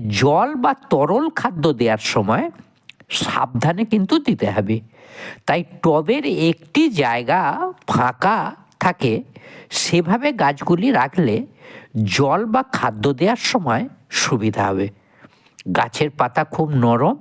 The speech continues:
জল পেলে পচে যাবে, ছত্রাক হবে, গাছের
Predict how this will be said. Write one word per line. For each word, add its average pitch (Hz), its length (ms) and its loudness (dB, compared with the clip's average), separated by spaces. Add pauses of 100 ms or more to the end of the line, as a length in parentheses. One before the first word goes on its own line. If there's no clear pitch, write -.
(640)
জল 120 280 2 (120)
পেলে 127 260 2
পচে 123 300 0
যাবে, 143 260 0 (560)
ছত্রাক - 600 -2
হবে, 92 200 -6 (380)
গাছের 123 380 0